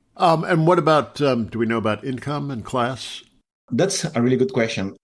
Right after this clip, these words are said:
Speaker 2: When Gabriel Boric won in the second round, he made sense to working class people in some of the more populated areas of Santiago and Valparaiso, which is a, a region in the coastal side of,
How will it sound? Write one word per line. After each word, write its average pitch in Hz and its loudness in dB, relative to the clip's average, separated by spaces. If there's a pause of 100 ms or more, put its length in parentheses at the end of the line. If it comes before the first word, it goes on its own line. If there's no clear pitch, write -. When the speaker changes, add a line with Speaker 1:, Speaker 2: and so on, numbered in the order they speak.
(100)
Speaker 2:
When 131 2
Gabriel 127 2
Boric 160 -2
won 113 2
in 107 0
the 107 -4
second 104 -6
round, 95 -2 (220)
he - -4
made 135 0
sense 110 -4 (140)
to 107 -2
working 110 0
class 95 -4
people 101 -2
in 101 -4
some 107 -4
of 107 -4
the 104 0
more 101 2
populated 104 0
areas 101 0
of 95 -6
Santiago 92 -2
and 95 -4
Valparaiso, 95 0
which 85 -4
is 90 -6
a, - -4
a 92 2
region 92 0
in 95 -4
the 98 0
coastal 101 -2
side 87 0
of, 85 -6